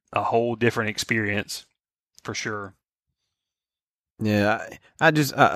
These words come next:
Speaker 2: I'm, I'm still debating on, like, the final thing I say to him. Like, he's signing my autograph. What? I, how do I walk away? Do I say something like, uh, uh, "Thanks, uh, you know, I'm your, uh, uh, appreciate you being here," like you were saying, or do I
Speaker 1: That's,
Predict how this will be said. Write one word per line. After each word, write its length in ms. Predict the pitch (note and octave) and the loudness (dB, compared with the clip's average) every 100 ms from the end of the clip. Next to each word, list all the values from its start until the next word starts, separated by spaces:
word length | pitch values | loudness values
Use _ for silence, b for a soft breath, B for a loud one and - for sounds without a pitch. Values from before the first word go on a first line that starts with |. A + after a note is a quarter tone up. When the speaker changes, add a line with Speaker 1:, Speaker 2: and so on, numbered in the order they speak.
| B2 | 4
Speaker 2:
I'm, 140 | C3+ | 4
I'm 100 | B2+ | 2
still 260 | - C#3+ C3 | 6 8 8
debating 380 | A2 A#2 F#2 | 10 8 8
on, 320 | G2+ G2 F#2+ - - | 4 4 0 -4 0
like, 320 | G#2+ F#2+ - | 2 2 0
the 100 | - | -2
final 340 | - G#2+ G#2+ | 4 6 6
thing 240 | F#2+ G2 F#2+ | 6 6 6
I 80 | E2+ | 4
say 260 | - F2+ | 6 4
to 180 | F2+ E2+ | 4 2
him. 120 | D#2 | 4
Like, 160 | D#2+ D#2+ | 4 4
he's 140 | G2 - | 2 4
signing 260 | G#2 F#2+ | 6 6
my 60 | F2+ | 6
autograph. 520 | F2+ F2+ D#2+ E2 D#2+ | 6 6 4 2 4
What? 140 | G2+ | 6
I, 80 | F#2 | 6
how 140 | F#2+ A#2+ | 8 8
do 80 | G#2+ | 8
I 60 | |
walk 280 | F#2+ F#2+ - | 8 8 6
away? 360 | E2 F2+ F2+ D#2+ | 6 8 8 8
Do 120 | E2 | 6
I 40 | |
say 220 | E2 G2 F2+ | 4 2 2
something 460 | - F#2 G2 E2+ | 2 0 0 0
like, 260 | D#2+ D#2+ D#2 | 0 0 -2
uh, 200 | D2 C#2 _ b b b b b b - | -4 -4 _ b b b b b b -4
uh, 200 | G2+ F#2 | 0 0
"Thanks, 540 | - D3+ D3+ C#3+ C3+ | 6 8 10 8 6
uh, 140 | C3 B2+ | 4 4
you 180 | A#2+ B2 | 4 4
know, 160 | A#2+ | 4
I'm 140 | B2 B2+ | 4 4
your, 280 | B2 A#2+ - b b b b b - | 4 2 -6 b b b b b -12
uh, 40 | |
uh, 560 | - - - - G#2 G#2+ | -8 -4 -4 -2 -4 -4
appreciate 540 | - - C3+ C3+ C3 C3 | -2 2 2 4 4 4
you 60 | |
being 240 | A#2+ C3 B2 | 6 8 10
here," 120 | A#2 | 10
like 200 | G#2+ G#2+ | 8 8
you 80 | A2+ | 6
were 100 | G#2 | 4
saying, 380 | F2+ G2 F2+ F2+ | 6 6 6 6
or 220 | F2+ F#2 | 4 6
do 140 | F#2+ G2+ | 8 8
I 60 | |
Speaker 1:
That's, 120 | G2 | 10